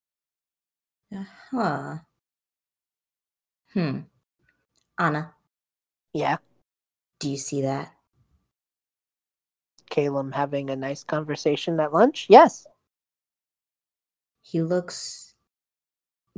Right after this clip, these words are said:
Speaker 1: different kind of happy. I don't know if I trust it.
Speaker 2: Why don't you ask?
Speaker 1: Good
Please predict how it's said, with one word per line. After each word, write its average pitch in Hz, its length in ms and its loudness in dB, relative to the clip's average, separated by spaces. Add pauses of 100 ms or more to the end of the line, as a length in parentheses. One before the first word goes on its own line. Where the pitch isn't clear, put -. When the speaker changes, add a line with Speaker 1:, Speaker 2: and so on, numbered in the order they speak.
(180)
Speaker 1:
different 160 540 -2
kind 135 260 -8
of 127 100 -12
happy. - 560 -14 (640)
I 143 120 -4
don't 151 260 -4 (120)
know 139 240 -4
if 139 140 -10
I 143 120 -10
trust - 760 -4
it. - 400 -14 (1300)
Speaker 2:
Why - 280 -4
don't 139 400 -6
you 139 60 -2 (140)
ask? - 680 0 (2250)
Speaker 1:
Good 539 120 10